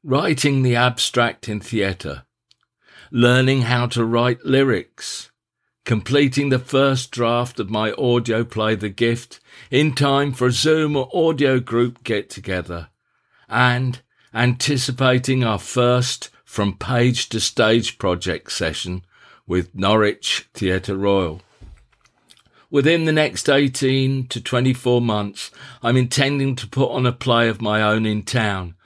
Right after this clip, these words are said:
either a monologue or something slightly larger.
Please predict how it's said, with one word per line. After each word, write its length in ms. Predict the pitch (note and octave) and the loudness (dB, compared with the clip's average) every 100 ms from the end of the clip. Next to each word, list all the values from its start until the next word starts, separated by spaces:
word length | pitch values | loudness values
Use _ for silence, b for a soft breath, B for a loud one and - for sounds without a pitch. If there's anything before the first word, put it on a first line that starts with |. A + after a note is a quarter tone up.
| b b | b b
either 360 | - B2 C3 B2+ | -2 2 2 2
a 60 | B2+ | 2
monologue 580 | C3 B2+ B2 A#2+ A#2 | 4 2 2 2 0
or 120 | A2+ G#2+ | -2 -4
something 500 | - A#2+ A2+ G#2+ G#2+ | -2 -4 -4 -6 -8
slightly 540 | - A2+ A2+ A2 G#2+ | -8 -4 -4 -4 -4
larger. 560 | G#2 F#2+ F2+ E2+ E2+ | -4 -4 -4 -8 -10